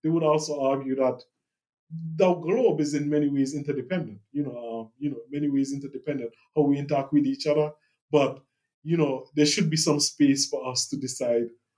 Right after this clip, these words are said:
what is in the best interest for us as a collective group and what is in the best interest of our community, um, and how we define community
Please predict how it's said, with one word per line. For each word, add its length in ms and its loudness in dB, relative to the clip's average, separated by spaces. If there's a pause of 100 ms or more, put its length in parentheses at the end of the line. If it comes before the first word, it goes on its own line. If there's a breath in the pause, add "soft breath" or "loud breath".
(180)
what 240 6
is 160 0
in 80 -2
the 80 4
best 260 2
interest 400 -2
for 140 -12
us 160 -6
as 160 -2
a 60 -4
collective 640 -6
group 220 -6 (300 soft breath)
and 100 2
what 180 4
is 160 0
in 60 -8
the 120 2
best 220 4
interest 380 -6
of 180 0
our 220 2
community, 760 0 (520)
um, 360 4
and 140 -8
how 120 4
we 180 2
define 420 -4
community 600 -2